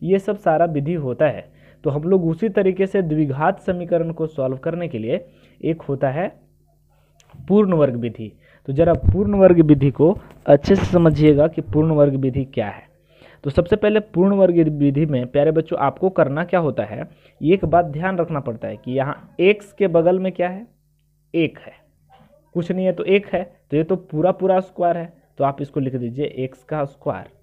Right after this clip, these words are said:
प्लस, अब की बार में आपको जो लिखा जाता है टू। प्यारे बच्चों ये इसके बाद जो एक्स वाला जो टर्म है उसको यहाँ वाला प्लस है तो प्लस लिखेंगे, अगर यहाँ माइनस रहता प्यारे बच्चों तो यहाँ पे माइनस लिखते हैं।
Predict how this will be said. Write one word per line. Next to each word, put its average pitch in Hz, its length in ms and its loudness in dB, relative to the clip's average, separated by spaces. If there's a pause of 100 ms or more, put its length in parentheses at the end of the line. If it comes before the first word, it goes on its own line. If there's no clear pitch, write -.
(320)
प्लस, 156 340 0 (540)
अब 160 220 0
की 214 140 -2
बार 190 220 2
में 196 140 -4 (160)
आपको 165 340 0
जो 165 140 0
लिखा 160 300 -2
जाता 151 260 0
है 156 160 -4
टू। 151 260 -2 (500)
प्यारे 156 180 4
बच्चों 175 260 -2
ये 147 300 0
इसके 160 460 -4
बाद 135 360 0
जो 175 280 -4
एक्स 185 240 -4
वाला 185 240 2
जो 180 120 -2
टर्म 131 380 -2
है 139 360 -8 (280)
उसको 143 340 -4
यहाँ 147 320 -2
वाला 165 220 2
प्लस 185 360 -2
है 135 60 0
तो 120 140 -8
प्लस 131 300 -4
लिखेंगे, 123 400 -8
अगर 127 180 -4
यहाँ 143 200 -4
माइनस 165 380 -8
रहता 220 200 -2
प्यारे 131 220 0
बच्चों 113 220 -10
तो - 100 -12
यहाँ 117 180 -8
पे 143 140 -8
माइनस 151 360 -8
लिखते 147 260 -12
हैं। - 160 -18